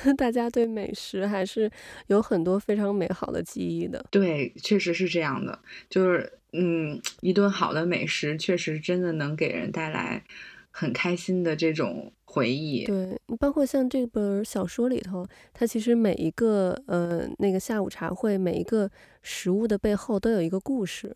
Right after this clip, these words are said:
Speaker 2: 对，嗯，我觉得它每一个故事其实就也挺治愈的。
Speaker 1: 嗯。
Speaker 2: 呃，我觉得有些故事其实也跟咱们之前提到的，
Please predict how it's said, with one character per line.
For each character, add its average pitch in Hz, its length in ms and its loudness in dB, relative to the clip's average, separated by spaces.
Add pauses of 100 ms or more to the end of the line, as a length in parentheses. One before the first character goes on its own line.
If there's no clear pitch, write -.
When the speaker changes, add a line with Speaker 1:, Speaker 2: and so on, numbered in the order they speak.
Speaker 2:
对， 180 400 2
嗯， 170 240 0 (100)
我 175 120 2
觉 185 200 4
得 226 80 4
它 240 100 6
每 196 200 4
一 147 60 0
个 202 120 4
故 233 240 2
事 185 200 2
其 180 240 0
实 175 380 0 (280)
就 196 160 6
也 165 220 4
挺 151 500 0
治 170 300 0
愈 175 200 2
的。 113 200 -2
Speaker 1:
嗯。 196 400 2
Speaker 2:
呃， 156 400 -4
我 180 140 4
觉 208 100 4
得 269 40 6
有 269 140 4
些 214 160 2
故 240 200 2
事 208 160 4
其 180 140 0
实 185 140 4
也 156 140 4
跟 185 160 0
咱 160 180 -2
们 165 140 -2
之 202 160 0
前 156 520 -6 (320)
提 - 160 -4
到 170 220 0
的， 147 400 -2